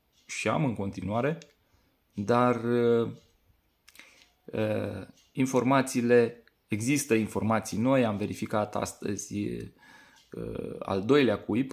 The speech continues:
din această pereche, masculul roșu recesiv și femela faded, și ghici ce? Din nou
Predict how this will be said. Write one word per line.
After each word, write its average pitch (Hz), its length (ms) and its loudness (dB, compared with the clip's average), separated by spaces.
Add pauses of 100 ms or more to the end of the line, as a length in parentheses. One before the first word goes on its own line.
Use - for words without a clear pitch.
din 95 220 -6
această 95 360 -6
pereche, 104 380 -6
masculul 95 420 -4
roșu 95 220 -4
recesiv 90 420 -6
și - 120 -8
femela 90 360 -10
faded, 123 460 -2
și 113 540 -4
ghici 104 460 -6
ce? - 380 -4 (460)
Din 95 320 -4
nou 123 520 0